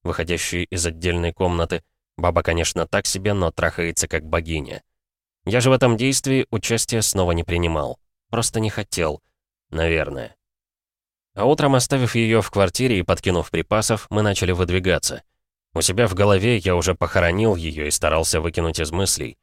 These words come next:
И как только наша группа показалась из подъезда, всех парней тут же нашинковали свинцом, без каких-либо разговоров и предупреждений. Спастись удалось только мне и Ильшату, и то только потому, что мы шли последними.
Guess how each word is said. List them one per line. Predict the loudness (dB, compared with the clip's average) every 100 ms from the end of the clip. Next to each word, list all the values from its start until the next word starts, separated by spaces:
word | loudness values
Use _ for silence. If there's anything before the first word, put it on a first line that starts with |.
| _ _ _ _
И | -2
как | 2 4
только | 4 4
наша | 4 2
группа | 2 2 0
показалась | 0 0 2 2 2 0
из | -2
подъезда, | -2 -2 -4 -2 -4 -8 _ _ -4
всех | -2 0
парней | 0 2 2 0
тут | -2 0
же |
нашинковали | 2 2 0 0 0 0
свинцом, | -2 -2 -2 0 0 -2 _ _ -8
без | -4
каких-либо | -4 -2 -2 -2 0 0
разговоров | 0 -2 -2 0 0 -2 -4
и | -4
предупреждений. | -2 -2 -2 -4 -2 -4 -4 -10 _ _ _ _ _
Спастись | -6 -2 -2 0 -2 -2
удалось | 0 0 2 2 2
только | 0 0 0
мне | 0 0 -2
и | -4 -4
Ильшату, | -2 0 0 0 -6 _ _ _ _
и | -6
то | -2 0
только | 0 0
потому, | 0 0 0 0
что | -2 -2
мы |
шли | -2 -2 -2
последними. | 0 0 -2 -4 -8 -12